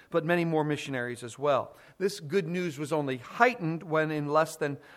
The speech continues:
a week, Nancy yet again went into labor and gave birth to their little boy,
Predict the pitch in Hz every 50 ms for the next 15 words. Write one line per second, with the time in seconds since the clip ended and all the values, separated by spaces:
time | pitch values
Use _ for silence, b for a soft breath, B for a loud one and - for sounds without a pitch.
0 | B B 131 135 139 151 151 151 151 151 151 139 135 139 139 135 - - 135 127
1 | 127 127 131 127 127 - - 131 117 131 160 180 180 170 156 147 147 143 127 127
2 | 123 131 131 131 131 131 131 123 120 B B B B B B B B 139 131 127
3 | 120 131 135 135 127 117 104 131 127 120 123 - _ - 123 123 127 120 110 120
4 | 120 123 120 110 113 107 107 117 113 110 113